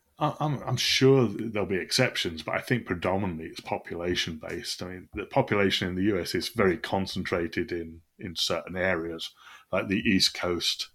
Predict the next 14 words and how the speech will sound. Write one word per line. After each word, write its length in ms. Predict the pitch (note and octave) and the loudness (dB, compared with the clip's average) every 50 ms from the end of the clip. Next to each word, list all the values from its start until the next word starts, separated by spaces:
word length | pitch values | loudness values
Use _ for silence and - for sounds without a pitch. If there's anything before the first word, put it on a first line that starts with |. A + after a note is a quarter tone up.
| _ | _
You've 160 | - G2 F2 | -10 -10 -8
got 180 | - - F2 - - | -6 -6 -8 -8 -6
from 280 | - F2+ E2+ E2 E2 - _ _ _ _ _ _ _ _ _ _ _ _ _ _ - | -4 -4 -4 -4 -6 -12 _ _ _ _ _ _ _ _ _ _ _ _ _ _ -10
Washington 720 | A#2+ G#2+ F#2 F#2+ G2 - - G#2 F2+ F2 F2+ - F#2+ F2 | -8 -2 0 2 2 2 2 0 0 -2 -2 -2 -2 -2
all 160 | F2+ F2+ F#2 F2+ | 0 -2 -2 0
the 60 | E2+ | 0
way 160 | F2 F2+ F2 | 0 0 0
up 140 | F2+ F2 - | -2 -2 -4
to 100 | - - | -8 -8
Boston, 540 | - - G2 F#2 - - - - F2+ E2+ E2 | -2 0 0 2 2 0 0 0 -2 -4 -4
where 120 | F2 F2+ | -2 -2
you've 160 | F2+ F2+ F2+ - | -2 -2 -4 -4
got, 200 | - E2+ E2+ - - - - _ _ _ _ | -4 -4 -4 -6 -10 -16 -20 _ _ _ _
um, 280 | F#2+ F2 E2 E2 E2+ | -8 -8 -8 -8 -12